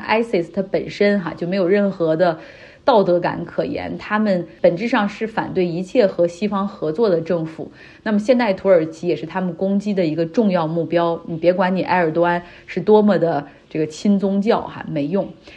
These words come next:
发生在上周日的恐怖袭击案，呃，虽然埃尔多安政府率先把它定性为是库尔德人所为哈，但是，但是对方否认，所以我们到底要看一看究竟谁是那个幕后黑手。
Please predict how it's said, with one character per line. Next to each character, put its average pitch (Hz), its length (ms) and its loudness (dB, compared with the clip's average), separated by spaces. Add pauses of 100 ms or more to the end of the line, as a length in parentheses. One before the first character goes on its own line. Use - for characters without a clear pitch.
(200)
发 285 160 6
生 285 100 8
在 262 140 6
上 247 260 0
周 240 140 4
日 254 100 0
的 190 120 2
恐 - 260 -8
怖 175 100 -2
袭 175 240 -8
击 202 160 -2
案， 196 280 -2 (420)
呃， 156 160 -2
虽 262 220 6
然 208 180 4
埃 - 140 -2
尔 196 160 4
多 196 100 0
安 208 240 0
政 214 220 -2
府 - 200 -10
率 208 240 2
先 202 280 0
把 - 80 -2
它 185 120 -4
定 202 220 -2
性 196 220 -4
为 160 120 0
是 175 120 -2
库 - 180 -4
尔 170 160 4
德 160 220 0
人 165 320 2
所 160 240 -2
为 151 320 -2
哈， 165 240 -6
但 196 120 2
是， 180 240 -2 (280)
但 254 120 4
是 240 80 8
对 233 160 2
方 240 220 0
否 - 220 -4
认， 175 260 4
所 208 140 2
以 - 20 6
我 196 60 4
们 170 100 -4
到 208 140 2
底 170 100 -4
要 160 160 -2
看 196 260 -4
一 160 60 -4
看 160 260 -6
究 214 160 0
竟 208 200 0
谁 165 260 -4
是 196 160 -4
那 202 160 0
个 156 220 -8 (240)
幕 220 120 4
后 180 200 4
黑 190 240 0
手。 - 240 -8